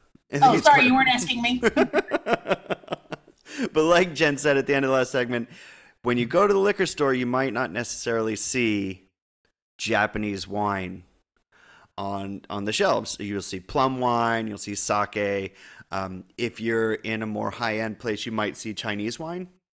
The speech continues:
Speaker 1: now, 'cause China is becoming one of the largest wine markets in the world, and you're gonna see more and
Speaker 2: Wow.
Speaker 1: more stuff coming out of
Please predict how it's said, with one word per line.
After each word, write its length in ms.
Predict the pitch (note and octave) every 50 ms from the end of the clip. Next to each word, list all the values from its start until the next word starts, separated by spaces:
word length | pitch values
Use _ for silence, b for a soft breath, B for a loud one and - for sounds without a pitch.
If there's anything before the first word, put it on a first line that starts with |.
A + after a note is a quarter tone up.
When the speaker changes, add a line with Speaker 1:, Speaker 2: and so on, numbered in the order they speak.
| _ _ _ _ _ _ - _ -
Speaker 1:
now, 200 | D3+ E3+ F#3+ G3+
'cause 260 | - - A2+ G#2 -
China 340 | - - A2 G#2 G#2+ A2+ G#2+
is 140 | G#2+ G2+ F#2+
becoming 640 | _ - G#2+ F#2 - - G#2+ G#2+ G#2+ G#2 G#2 G2+ b b b b b b
one 180 | - G#2 G#2+ G#2
of 80 | G#2 G#2
the 60 | G#2+
largest 420 | G#2+ G#2+ G#2+ G#2+ G2 G#2+ G#2 -
wine 220 | G#2+ G#2 G#2+ G#2 G#2
markets 340 | G#2+ G#2 G2+ - G#2 - A2
in 60 | G#2+
the 60 | G#2
world, 260 | G#2 A2+ D3+ G3 G#2
and 80 | - G#2+
you're 100 | G#2+ A2
gonna 180 | G2+ G#2+ G#2+ G#2+
see 160 | - - -
more 160 | G2 G2 G2
and 80 | G2 G2+
Speaker 2:
Wow. 40 | G2+
Speaker 1:
more 140 | G#2 G#2 G2+
stuff 300 | - - - G2+ G2+ -
coming 240 | - G2+ G2 G2+ G2
out 160 | G2 G2+ G2+
of 180 | G2+ G2 F#2+